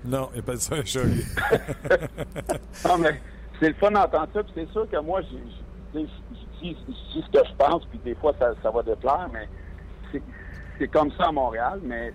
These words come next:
Speaker 2: c'est sûr que Pacioretty est le Canac présentement, puis je veux le réintéresser, qui est passé par là des, des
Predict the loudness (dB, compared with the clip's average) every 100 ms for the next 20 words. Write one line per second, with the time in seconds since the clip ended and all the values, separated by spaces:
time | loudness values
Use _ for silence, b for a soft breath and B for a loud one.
0 | -12 -10 -2 2 2 2 2 0 2 0
1 | 2 -2 -4 -4 -4 -2 -4 -6 -8 -6
2 | -4 -2 -4 -6 -12 -12 -10 -4 0 0
3 | -2 -8 -6 -4 -4 -6 -8 -14 -14 -14
4 | -6 -2 0 4 6 4 -2 0 2 2
5 | -2 -4 -8 -8 -10